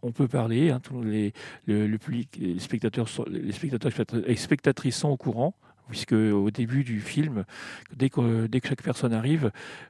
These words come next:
euh, des bénévoles sont présents, du coup, pour expliquer le principe de ciné-relax et pour dire, euh, comment va se, va se passer cette, cette séance. Donc, comme je le disais, hein, toute personne, euh, qui aurait besoin, euh, bon, du film, euh,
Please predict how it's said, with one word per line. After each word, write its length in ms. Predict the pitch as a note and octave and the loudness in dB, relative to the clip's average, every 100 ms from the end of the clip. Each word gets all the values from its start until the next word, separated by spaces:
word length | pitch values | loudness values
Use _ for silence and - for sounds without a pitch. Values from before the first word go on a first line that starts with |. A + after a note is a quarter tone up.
| - | -2
euh, 180 | G#2 G#2 | 2 4
des 140 | A2+ | 4
bénévoles 340 | A#2 A#2 C#3 | 4 8 6
sont 160 | C#3 B2 | 6 0
présents, 360 | - B2 C3+ C#3 | 2 2 2 0
du 120 | A#2 | -2
coup, 140 | C#3 | -4
pour 320 | - A#2+ G#2+ | -2 0 2
expliquer 440 | G#2+ - - - C3+ | 0 -4 -12 0 2
le 120 | A2+ | 2
principe 400 | - A#2+ - A#2+ | 0 -6 -4 -2
de 100 | G#2 | -2
ciné-relax 720 | - A2 G#2+ G#2+ B2+ C#3 - | -4 -2 0 4 2 2 -4
et 60 | B2+ | -8
pour 200 | - A#2+ | -10 -6
dire, 280 | C#3 C#3 A2+ | 0 2 2
euh, 160 | F#2+ - - - - - | 0 -4 -14 -14 -18 -4
comment 220 | A2+ B2 | -2 0
va 100 | A2+ | 0
se, 140 | - | 0
va 280 | F#2 E2 F2 | 0 0 -2
se 80 | - | -6
passer 200 | G2+ - | -8 -6
cette, 320 | B2 - D#2 | -10 -6 -8
cette 160 | - - | -8 -10
séance. 440 | - G#2 C#3+ - - - - - | -4 -2 -2 -4 -14 -18 -18 -4
Donc, 140 | G#2 | -4
comme 240 | - - A2 | -2 -4 0
je 80 | |
le 80 | A2 | -2
disais, 260 | G#2+ A2+ C#3+ | -2 2 2
hein, 260 | B2+ B2 G#2+ | 4 2 0
toute 140 | C#3+ | -4
personne, 480 | - A2+ - C3+ C3+ | -4 -4 2 0 2
euh, 240 | G2 G2+ - | -2 -2 -4
qui 160 | - | -2
aurait 140 | A#2+ A2 | -2 0
besoin, 420 | A#2+ A#2 B2 B2+ | 0 2 0 0
euh, 320 | A2 F#2 D#2+ | 0 0 -4
bon, 140 | F2+ F#2 | -6 -8
du 120 | G#2 | -8
film, 320 | - A2+ A2+ | -2 0 0
euh, 120 | G2 | -2